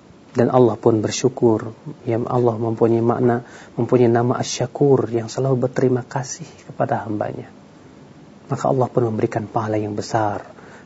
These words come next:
bagi mereka yang selalu berzikir kepadanya. Wa takhshahu fi sir.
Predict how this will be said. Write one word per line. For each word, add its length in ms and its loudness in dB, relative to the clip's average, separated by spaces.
bagi 240 4
mereka 400 2
yang 160 -2
selalu 400 -4
berzikir 320 0
kepadanya. 640 -8
Wa 80 12
takhshahu 560 4
fi 160 -4
sir. 320 0